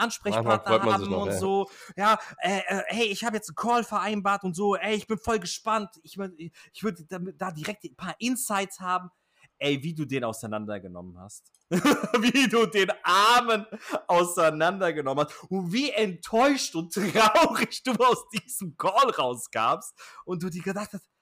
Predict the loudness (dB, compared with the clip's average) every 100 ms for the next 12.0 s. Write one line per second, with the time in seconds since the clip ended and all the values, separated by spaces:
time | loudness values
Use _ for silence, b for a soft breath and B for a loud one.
0 | _ _ _ -6 -4 -6 -10 -12 -14 -16
1 | -12 -10 -10 -12 -14 -14 -14 -12 -10 -10
2 | -10 -12 -16 -12 -10 -10 -16 -20 _ _
3 | _ -6 -4 -4 B B B -4 0 -2
4 | -4 _ _ _ _ _ -18 -4 -2 -2
5 | -8 -8 -8 -8 -8 -10 -14 -20 -12 -8
6 | -4 -4 -4 -6 -8 -8 -10 -14 -14 -12
7 | -10 -10 -12 -14 -14 -14 -18 -18 -18 -18
8 | -14 -14 -12 -14 -14 -14 -14 -14 -14 -14
9 | -10 -8 -6 -6 -6 -6 -6 -6 -8 -12
10 | -14 -14 -12 -8 -8 -8 -8 -6 -6 -8
11 | -8 -8 -8 -8 -10 -12 -12 -12 -12 -16